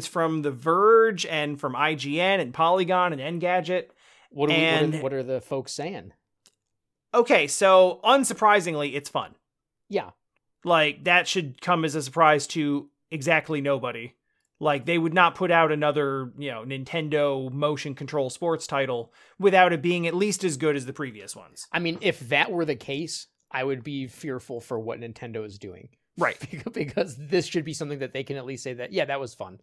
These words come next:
Speaker 2: It, like, if it, if they literally just put it out as good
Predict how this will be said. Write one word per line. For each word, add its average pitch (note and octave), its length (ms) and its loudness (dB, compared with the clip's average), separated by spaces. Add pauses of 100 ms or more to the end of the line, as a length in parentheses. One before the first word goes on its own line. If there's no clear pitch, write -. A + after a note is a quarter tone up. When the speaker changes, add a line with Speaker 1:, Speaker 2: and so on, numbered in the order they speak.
(160)
Speaker 2:
It, A3+ 140 4
like, A#3 160 10
if A3+ 200 4
it, B3 220 6
if A3+ 160 2
they A#3+ 180 12
literally B3+ 680 8
just F#3+ 260 6
put A3 200 6
it G3 100 8
out G3 360 10 (140)
as F3+ 440 8
good C#3+ 760 4